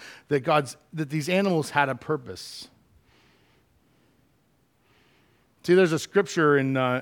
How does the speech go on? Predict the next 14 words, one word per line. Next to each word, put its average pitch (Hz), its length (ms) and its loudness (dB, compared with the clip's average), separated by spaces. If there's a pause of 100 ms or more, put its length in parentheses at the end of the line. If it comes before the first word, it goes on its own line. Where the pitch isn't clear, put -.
in, 135 260 -6
well, 135 200 0
it's 123 100 -4
in 156 140 0
this 151 180 0
passage 139 500 -2
and 127 120 -6
it's 117 120 -10
also 127 280 -6
in 123 120 -6
Genesis 113 460 -8
in 113 80 -10
another 113 320 -10
spot 107 420 -12